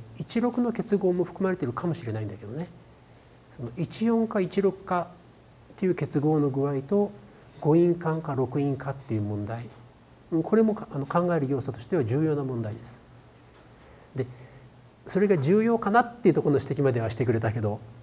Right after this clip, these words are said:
じゃあ具体的に何なんだろうあたりまではちょっと難しいかな。うん。でも確かに構造が違うのは事実だよね。そう。少し言い忘れてたんだけど、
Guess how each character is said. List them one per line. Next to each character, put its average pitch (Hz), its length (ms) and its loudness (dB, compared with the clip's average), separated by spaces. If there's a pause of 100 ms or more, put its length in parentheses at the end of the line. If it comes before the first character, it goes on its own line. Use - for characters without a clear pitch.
(140)
じ 165 120 2
ゃ - 20 4
あ - 20 4
具 123 140 0
体 208 180 0
的 214 180 -2
に 202 140 2
何 185 200 2
な 156 80 4
ん 117 60 0
だ 98 100 -2
ろ 95 80 -4
う 101 40 -8 (1600)
あ - 80 -6
た 165 100 0
り 151 80 4
ま 165 140 2
で 185 80 2
は 143 100 0
ち - 80 -4
ょ 110 40 2
っ - 20 -14
と 113 100 -2
難 101 300 -4
し 104 120 -6
い 92 40 -8
か 92 120 -12
な。 151 200 -6 (320)
う 113 60 0
ん。 104 160 -2 (680)
で 220 60 8
も 196 80 8
確 226 180 2
か 196 80 4
に 160 80 6
構 139 220 4
造 131 160 4
が 127 80 2
違 123 160 -2
う 117 160 2
の 95 80 -2
は 95 80 -6
事 92 140 -8
実 101 220 -6
だ - 100 -12
よ - 60 -18
ね。 135 220 -6 (1500)
そ 110 240 -4
う。 104 60 -6 (1080)
少 - 380 -2
し - 220 -6
言 151 120 -2
い 165 80 0
忘 175 260 -2
れ 196 100 2
て 175 120 -4
た 127 160 -2
ん 120 80 0
だ 113 120 0
け 123 120 -4
ど、 143 320 0